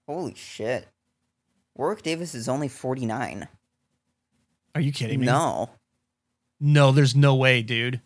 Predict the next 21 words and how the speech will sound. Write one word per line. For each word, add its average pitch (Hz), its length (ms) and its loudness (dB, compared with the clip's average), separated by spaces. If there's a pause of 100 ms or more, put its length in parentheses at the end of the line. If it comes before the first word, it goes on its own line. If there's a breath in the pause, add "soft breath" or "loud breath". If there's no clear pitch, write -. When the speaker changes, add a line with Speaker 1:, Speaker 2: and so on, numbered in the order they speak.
(2250)
Speaker 2:
He 156 100 -4
was 165 220 2
twelve 170 480 0
when, 170 240 0
uh, 165 320 0 (1500)
uh, 160 200 -6
Return 160 220 -2
of 175 60 0
the 160 60 0
Jedi 151 300 -4
came - 200 -8
Speaker 1:
He - 40 -4
was 131 100 -4
Speaker 2:
out. 123 60 -12
Speaker 1:
born 139 240 -2
in 147 60 -4
nineteen 143 340 -6
seventy. 135 540 -8 (1700)
Speaker 2:
Wow, 156 600 -6
seriously? 156 580 -2
Speaker 1:
Uh-huh. 220 140 -2